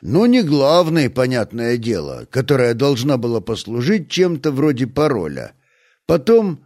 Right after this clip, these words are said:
вернулся к Хокину. Тот ждал его у деревьев. «Ну что?» «Ничего».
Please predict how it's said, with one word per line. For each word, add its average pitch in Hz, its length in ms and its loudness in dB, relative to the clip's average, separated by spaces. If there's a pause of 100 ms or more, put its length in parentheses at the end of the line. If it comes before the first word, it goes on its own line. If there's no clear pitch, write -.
вернулся 131 680 0
к - 60 -12
Хокину. 67 680 -14 (480)
Тот 139 200 2
ждал 120 320 0
его 113 220 -2
у 117 80 0
деревьев. 87 680 -6 (760)
«Ну 123 160 -4
что?» 135 480 -2 (520)
«Ничего». 76 800 -10